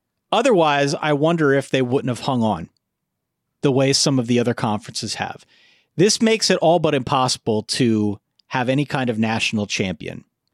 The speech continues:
in the spring season. You're gonna have two conferences, a couple others maybe playing their games, an exhibition slate of sorts in the springtime. It works a little better, frankly.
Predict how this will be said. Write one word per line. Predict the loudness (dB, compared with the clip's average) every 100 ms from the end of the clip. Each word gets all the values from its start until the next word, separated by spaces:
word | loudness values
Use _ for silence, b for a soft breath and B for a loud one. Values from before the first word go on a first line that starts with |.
| _ _ _
in | -4 -2
the |
spring | -2 -2 -2 0
season. | -2 -4 -6
You're | -4
gonna | -4
have | -6
two | -4 -2 0
conferences, | 0 -4 -4 -4 -4
a | -2
couple | -4 -2
others | -2 0 -2
maybe | -2 -2 -6
playing | -6 -4 -4 -4 -8 _ _ _ _ _ -2
their | 0
games, | 2 2 2 0
an | -2
exhibition | -2 -2 0 0 0 0
slate | 0 0 0
of | 0
sorts | -2 0 -2 -4 -8 b b b b b b
in | -2
the | -2
springtime. | 0 0 -2 -2 -6 -6 -12 _ _ _ _
It | -6 0
works | 2 2 2 0
a | 2
little | 4 2
better, | 2 2 4 2 0 -2
frankly. | -2 -2 -2 -2 -2 -2